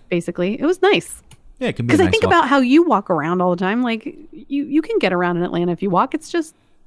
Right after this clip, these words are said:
Speaker 1: the context is different. Like, you would walk, if you were visiting New York, you would do way more walking than if you lived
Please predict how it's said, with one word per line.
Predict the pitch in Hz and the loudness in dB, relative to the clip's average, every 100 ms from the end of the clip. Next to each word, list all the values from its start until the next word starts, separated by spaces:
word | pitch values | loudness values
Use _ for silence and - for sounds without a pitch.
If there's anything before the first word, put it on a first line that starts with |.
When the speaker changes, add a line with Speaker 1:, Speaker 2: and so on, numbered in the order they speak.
| - - - - - _ _ _ | -20 -20 -20 -20 -20 _ _ _
Speaker 1:
the | 240 | -6
context | - 294 285 170 - | -4 -2 -2 -4 -6
is | 165 | -8
different. | 160 156 - | -8 -8 -6
Like, | 196 214 | -4 0
you | 269 | 2
would | 285 | 4
walk, | 262 233 - - - | 2 2 -4 -20 -8
if | - | -2
you | 269 | 2
were | 311 | 2
visiting | 277 254 254 294 294 302 | 4 0 0 0 0 -2
New | - 226 | -4 -2
York, | 226 190 175 - - - | 2 0 0 -6 -20 -14
you | 202 233 | -6 -2
would | 247 226 | -2 -2
do | 226 | -2
way | 208 196 214 | 0 0 0
more | 226 208 | 2 2
walking | 185 180 180 170 165 170 - | 2 0 0 -2 -2 -4 -4
than | 190 | -2
if | 190 196 | -2 -4
you | 190 | -4
lived | 190 202 196 196 | -2 -2 -2 -10